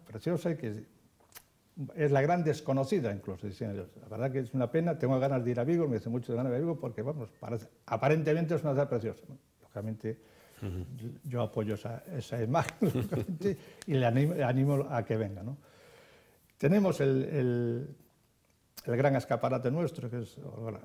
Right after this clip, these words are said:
Speaker 1: la gran, digamos, motor, que es cies, no cabe duda que cies es la, la imagen de Vigo, que se vio perturbada el año pasado un poco
Speaker 2: Sí.
Speaker 1: por esos problemillas que hubo y demás,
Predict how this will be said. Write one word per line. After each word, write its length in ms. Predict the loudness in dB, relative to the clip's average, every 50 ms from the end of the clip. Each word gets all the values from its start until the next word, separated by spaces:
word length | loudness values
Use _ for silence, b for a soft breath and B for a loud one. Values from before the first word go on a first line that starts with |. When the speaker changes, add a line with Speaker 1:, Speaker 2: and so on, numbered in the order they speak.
| -14 -12 -10
Speaker 1:
la 60 | -6
gran, 460 | -4 -2 0 0 0 -2 -2 -2 -2
digamos, 240 | 0 0 0 0 0
motor, 400 | 0 0 2 2 2 2 2 2
que 120 | 0 -2 -2
es 100 | 0 2
cies, 400 | 2 2 2 2 0 -4 -10 -18 -20 -20 -18
no 100 | -16 -12
cabe 160 | -8 -6 -4
duda 180 | -2 -2 -2 -2
que 120 | -4 -6
cies 240 | -4 -2 -2 -2 -2 -4 -8 -10 -10
es 140 | -8 -8 -6
la, 160 | -8 -8 -8 -10 -10
la 100 | -8 -6
imagen 440 | -4 -2 -2 -2 -2 -4 -4 -2 -2
de 100 | 0 0
Vigo, 360 | 2 2 2 2 0 0 -4 b b b b b b b b b b b b b b b _ _
que 120 | 0 0 0
se 220 | 2 0 -2 -2 0
vio 280 | 2 2 2 2 2 0
perturbada 840 | 0 0 0 0 -2 0 2 2 2 4 2 2 2 2 0 -2
el 60 | -2 -2
año 200 | -2 -2 -2 -2
pasado 360 | -2 0 2 2 2 2 2
un 120 | 0 -2
poco 140 | -4 -4 -2
Speaker 2:
Sí. 180 | 0 0 0 0
Speaker 1:
por 160 | -2 -4 -4
esos 260 | -4 -6 -6 -10 -10
problemillas 600 | -8 -6 -4 -2 -2 -2 -2 -2 -2 -2 -2 -2
que 120 | -2 0 0
hubo 160 | 0 2 0
y 40 | 0
demás, 280 | 2 2 2 0 0